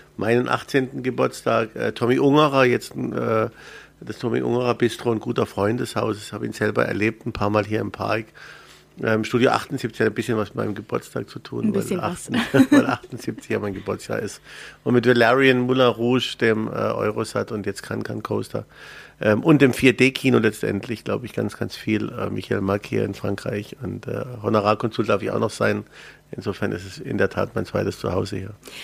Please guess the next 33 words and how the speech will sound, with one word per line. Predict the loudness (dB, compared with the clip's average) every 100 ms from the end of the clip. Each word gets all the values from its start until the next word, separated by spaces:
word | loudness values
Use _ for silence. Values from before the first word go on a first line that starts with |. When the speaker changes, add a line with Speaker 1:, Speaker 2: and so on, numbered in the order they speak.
| -16 2
Speaker 2:
Sie | 6
haben | 6
gerade | 6 4 4
schon | 4 2
viele | 2 4 6 8 8
Attraktionen | 6 2 -2 2 4 8 8 6
im | 6 4 6
Europapark | 4 4 4 4 2 4 2 4
angesprochen. | 4 6 4 4 4 6 4
Wir | 6 4
befinden | 4 2 2 6
uns | 6 6 6
ja | 2
gerade | 4 4 6 4
noch | 6 6 4 2
in | 4 4 6
der | 4
Off-Season. | 4 -2 -2 0 0
Das | 0 2
heißt, | 2 2
hier | 2 4
wird | 4
fleißig | 4 4 4 0
gewerkelt, | 0 4 4 4 0 0 -8 -10 4
damit | 6 6 6
alles | 6 4 2
zur | 4 6 4
Saisoneröffnung | 4 4 8 8 8 8 6 6 6
im | 6 6
März | 6 4 2
dann | 2 2
fertig | 2 4 2 0
ist. | 2 0 0